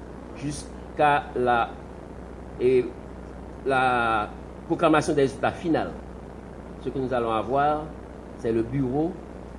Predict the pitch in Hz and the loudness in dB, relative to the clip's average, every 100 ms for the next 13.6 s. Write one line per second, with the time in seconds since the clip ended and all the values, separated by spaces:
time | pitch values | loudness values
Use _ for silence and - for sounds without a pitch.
0 | - 82 120 131 113 110 98 120 135 135 | -8 -2 0 0 0 0 0 2 0 -2
1 | - - - - 139 143 - - 117 104 | -6 -12 -12 -2 2 2 -2 -4 0 0
2 | - - 104 92 - 80 - - - - | -2 -2 -2 -2 -6 -8 -10 -12 -12 -12
3 | - - - - - - - - - - | -12 -12 -12 -12 -12 -12 -12 -12 -12 -6
4 | 135 131 139 139 - 190 233 233 - - | 4 6 8 6 4 4 4 2 -10 -12
5 | - - - 135 123 120 143 135 147 123 | -12 -12 -2 4 4 4 2 4 6 4
6 | - - - 117 123 139 127 120 123 113 | 2 -10 -2 2 4 4 2 4 4 4
7 | 104 - - - - 135 143 123 131 127 | 2 -2 -10 -10 0 2 4 4 4 2
8 | 117 123 113 101 - 107 98 90 - 135 | 2 2 2 0 -2 0 0 0 0 2
9 | 185 190 - - - - - 127 117 113 | 2 0 -10 -14 -14 -8 0 4 4 2
10 | 113 139 170 208 - - - 127 120 117 | 0 2 2 2 -4 -12 -6 0 4 4
11 | 127 120 147 170 180 - - 101 135 143 | 4 4 4 4 0 -8 -4 4 4 4
12 | 127 120 107 131 135 147 - - - 92 | 2 2 4 4 4 2 -2 -12 -8 4
13 | 117 113 101 - 139 | 6 6 4 4 6